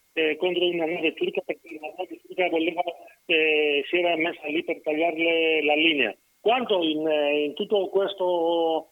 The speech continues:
eh, stretto mare relativamente, no? Abbiamo una concentrazione, perché non scordare che, che abbiamo violazioni dello spazio aereo greco tutti i giorni, abbiamo gli aerei che volano continuamente,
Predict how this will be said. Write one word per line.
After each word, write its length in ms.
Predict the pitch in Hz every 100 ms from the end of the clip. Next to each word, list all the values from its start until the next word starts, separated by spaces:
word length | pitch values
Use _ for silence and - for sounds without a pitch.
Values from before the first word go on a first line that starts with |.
| _ _
eh, 160 | 175 156
stretto 340 | - 185 196 180
mare 380 | 175 190 165
relativamente, 800 | 135 135 135 139 135 131 127 120
no? 160 | 127 185
Abbiamo 280 | 165 196 196
una 180 | 208 196
concentrazione, 800 | 160 - 151 151 147 185 190 139
perché 400 | 139 165 - _ -
non 140 | 190
scordare 580 | - 202 160 170 180 196
che, 220 | 175 160
che 300 | 156 147 147
abbiamo 360 | 147 151 196 196
violazioni 640 | 165 165 156 - 185 196
dello 180 | 180 165
spazio 400 | - 190 185 170
aereo 320 | 170 175 160
greco 300 | 175 185 185
tutti 200 | 185 180
i 60 | 160
giorni, 400 | 180 170 127 107 _ -
abbiamo 400 | 147 156 196 196
gli 160 | 185
aerei 400 | 165 165 190 190
che 100 | 170
volano 340 | 156 185 185 180
continuamente, 800 | 170 156 165 160 165 170 110